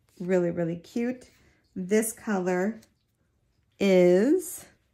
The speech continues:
beach glass, very, very beautiful light turquoise. This color is red. The Lily Sugar and Cream, um, are not as, like, vibrant,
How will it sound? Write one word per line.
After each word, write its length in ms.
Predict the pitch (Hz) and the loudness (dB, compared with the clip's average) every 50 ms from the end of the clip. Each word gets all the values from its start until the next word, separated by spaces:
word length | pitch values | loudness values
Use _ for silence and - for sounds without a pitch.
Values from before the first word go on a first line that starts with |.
| _ _ _ _ _ _ _ _ _ _ _ _ _ _ - 175 | _ _ _ _ _ _ _ _ _ _ _ _ _ _ -14 -2
beach 380 | - 220 214 226 247 - - - 214 | 2 2 2 2 2 -2 -8 -8 -2
glass, 640 | 185 214 214 196 190 185 208 254 277 - - - - _ | 0 2 2 4 4 2 0 -2 -4 -6 -10 -12 -14 _
very, 520 | - 180 170 160 165 185 190 196 202 208 214 | -10 -10 -10 -6 -2 0 0 2 2 2 2
very 440 | 190 185 180 175 175 170 165 - - 190 170 165 | 2 0 0 0 0 -2 -4 -8 -12 -12 -12 -8
beautiful 640 | - 185 190 196 185 202 - - 185 175 175 170 - | -6 -4 -2 -2 -2 -4 -6 -6 -6 -4 -4 -6 -6
light 480 | - 180 180 180 180 175 190 208 - - _ _ _ | -6 -6 -4 -4 -2 -4 -4 -6 -8 -18 _ _ _
turquoise. 880 | - - 190 190 - - - 190 185 185 180 185 190 226 220 - - - _ _ _ - - - - - - _ _ _ - | -4 -4 -4 -4 -4 -6 -2 0 2 2 2 0 -2 -4 -6 -10 -14 -16 _ _ _ -20 -20 -20 -20 -20 -20 _ _ _ -4
This 240 | 190 214 208 214 | -2 -2 -2 -2
color 600 | - - - 208 175 170 170 175 175 180 190 - - - | -6 -8 -4 -2 -2 -2 0 -2 -2 -2 -4 -6 -8 -8
is 920 | - - 180 180 180 175 196 220 285 359 403 415 403 - - - - _ _ _ _ _ _ _ _ _ | -6 -4 -4 -2 -2 -2 -2 -2 -2 -2 -4 -6 -10 -12 -18 -20 -20 _ _ _ _ _ _ _ _ _
red. 680 | 294 208 202 202 208 202 196 190 185 180 185 202 262 370 349 - - _ _ - _ _ _ | -6 -4 -2 0 2 0 0 0 -2 -2 -2 -2 -2 -4 -4 -6 -16 _ _ -20 _ _ _
The 140 | - 294 302 | 4 6 6
Lily 320 | 302 320 349 349 359 392 | 8 6 6 6 4 2
Sugar 260 | 359 - 370 339 311 320 | 4 2 2 2 4 6
and 180 | 311 302 294 | 6 6 4
Cream, 500 | - - 285 262 254 254 247 254 254 247 - | 4 0 0 2 2 2 2 2 0 0 -2
um, 320 | - 208 202 196 196 190 - - | 0 0 2 2 0 -2 -2 0
are 160 | 190 208 208 | 2 2 4
not 480 | 214 214 208 202 196 208 233 254 247 - _ | 4 4 4 2 2 0 -2 -2 -4 -6 _
as, 420 | 160 185 185 185 185 180 175 - - _ _ - _ _ _ _ _ _ _ _ _ _ _ _ _ _ _ _ _ _ _ _ _ _ _ - | -2 0 0 2 0 0 -2 -10 -18 _ _ -20 _ _ _ _ _ _ _ _ _ _ _ _ _ _ _ _ _ _ _ _ _ _ _ -2
like, 220 | 208 208 190 - | 0 0 0 -2
vibrant, 1000 | 196 - 180 175 160 - 180 185 196 208 208 196 226 226 233 233 247 269 262 | -4 -6 -6 -4 -2 0 2 2 2 2 0 0 0 0 2 2 0 0 -2